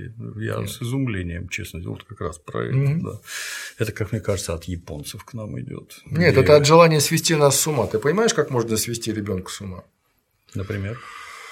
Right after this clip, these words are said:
Speaker 2: А, абсолютно разрушить его причинно-следственные связи и ценностную, э, так сказать, ориентацию. Ну, то есть, вот ты начинаешь бить ребенка и, э, говорить ему ласковые слова при этом.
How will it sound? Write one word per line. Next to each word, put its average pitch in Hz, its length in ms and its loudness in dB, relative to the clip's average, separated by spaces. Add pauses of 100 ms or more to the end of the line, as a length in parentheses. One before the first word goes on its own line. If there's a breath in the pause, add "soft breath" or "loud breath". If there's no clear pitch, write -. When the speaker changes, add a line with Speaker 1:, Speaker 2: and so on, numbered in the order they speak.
(360 loud breath)
Speaker 2:
А, 110 360 2
абсолютно 151 540 2
разрушить 135 580 2
его 123 360 2
причинно-следственные 120 920 -2
связи 131 640 0
и 123 720 0
ценностную, 117 1000 -2
э, 92 100 -10
так 98 80 -8
сказать, 101 240 -10
ориентацию. 110 720 -6
Ну, 123 140 -8
то 139 120 -6
есть, 117 180 -6
вот 107 160 -10
ты 117 200 -2
начинаешь 104 760 -4
бить 104 260 -8
ребенка 113 520 -6
и, 107 600 -8
э, 104 320 -12
говорить 117 400 -6
ему 107 160 -4
ласковые 101 440 -6
слова 101 400 -8
при 90 260 -18
этом. 104 320 -20